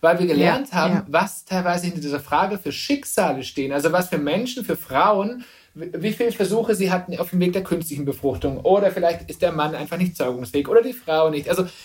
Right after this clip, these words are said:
Speaker 1: es gibt da ja so viele Varianten.
Speaker 2: Ja. Das
Speaker 1: Also
Speaker 2: ist die intimste Frage, die man
Speaker 1: ich
Speaker 2: stellen
Speaker 1: finde
Speaker 2: kann. Das
Speaker 1: auch.
Speaker 2: macht
Speaker 1: Und,
Speaker 2: man sich gar nicht so
Speaker 1: und
Speaker 2: klar.
Speaker 1: gerade
Speaker 2: Ja.
Speaker 1: in meinem Job als Flugbegleiter, ich unterhalte mich ja viel auch mit Frauen und Kolleginnen. Und, ähm,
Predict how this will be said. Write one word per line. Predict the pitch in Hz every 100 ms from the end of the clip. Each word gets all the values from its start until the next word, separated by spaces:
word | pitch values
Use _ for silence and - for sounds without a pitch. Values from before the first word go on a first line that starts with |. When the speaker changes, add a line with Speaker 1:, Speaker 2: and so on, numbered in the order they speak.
| -
Speaker 1:
es | -
gibt | 208 185
da |
ja | 196 190
so | 214 247
viele | 240 214
Varianten. | 185 180 180 170 247 180 180
Speaker 2:
Ja. | - _
Das | 175 175
Speaker 1:
Also |
Speaker 2:
ist | 233
die |
intimste | 233 226 269 294 - 254
Frage, | 226 226 208
die | 214
man | 220
Speaker 1:
ich |
Speaker 2:
stellen | - 247
Speaker 1:
finde | 247 202
Speaker 2:
kann. | 254
Das | 294
Speaker 1:
auch. |
Speaker 2:
macht | 202
Speaker 1:
Und, | 190
Speaker 2:
man | 190
sich | 190
gar | 185 180
nicht | 185
so | 190
Speaker 1:
und |
Speaker 2:
klar. | 208 175 170
Speaker 1:
gerade | 190 214
Speaker 2:
Ja. |
Speaker 1:
in | 202
meinem | 190 202
Job | 190 208
als | 190 175
Flugbegleiter, | 240 240 185 156 156 160
ich | 165 -
unterhalte | 185 175 180 190
mich | 185
ja | 175
viel | 233 247
auch | 156 -
mit | 160
Frauen | - - 147 208 190
und | 165
Kolleginnen. | 165 156 202 202 143 147
Und, | - 165 165
ähm, | 170 160